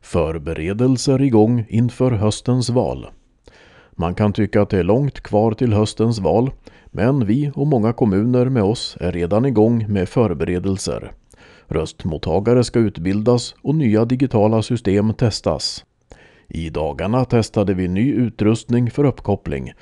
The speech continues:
som möjliggör fortsatt förtidsröstning i Valö.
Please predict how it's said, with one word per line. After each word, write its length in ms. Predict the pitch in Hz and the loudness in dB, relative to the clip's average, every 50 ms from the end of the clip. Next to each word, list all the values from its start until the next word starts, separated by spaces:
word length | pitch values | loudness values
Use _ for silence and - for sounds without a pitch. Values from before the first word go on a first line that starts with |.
| - - _ _ | -20 -20 _ _
som 320 | - - 73 78 82 85 | -12 -10 -8 -6 -4 -4
möjliggör 640 | 87 87 85 80 76 80 82 80 80 87 92 95 95 | -4 -2 -4 -4 -4 -4 -6 -4 -2 -2 0 0 0
fortsatt 580 | 95 - 120 104 95 - - - 123 127 - - 107 | -2 -2 -4 -4 -4 -4 -2 -2 -2 -2 -2 -8 -6
förtidsröstning 1200 | - - 131 104 95 - - 101 95 98 - - - 98 92 101 - - - - 104 107 107 101 - | 0 2 2 2 2 0 -2 -4 -4 -4 -6 -4 -2 0 0 0 -2 -4 -4 -2 0 0 0 -2 -2
i 140 | - 127 131 | -2 -2 0
Valö. 400 | 135 113 80 78 78 73 - | 2 0 0 0 -2 -4 -4